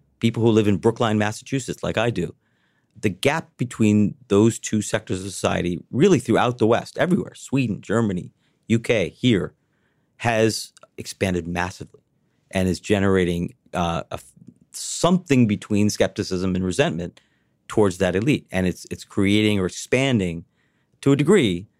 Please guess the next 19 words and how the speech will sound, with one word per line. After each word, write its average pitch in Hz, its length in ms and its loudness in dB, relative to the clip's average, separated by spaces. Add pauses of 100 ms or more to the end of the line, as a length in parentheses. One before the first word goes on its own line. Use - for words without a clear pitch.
(340)
the 113 80 -2
constituency 113 640 -2
for - 120 -10
populism, - 580 -4
right? 90 240 -4
Populists 107 640 -2
are 90 460 0 (420)
candidates, 90 560 -2
among 123 200 2
other 120 200 2
things, 90 380 -10 (440)
who 131 200 4
basically 156 500 0
promise 101 600 -2 (120)
in 90 320 -2
one 107 200 2
language 117 400 2
or 120 40 2
another 117 440 0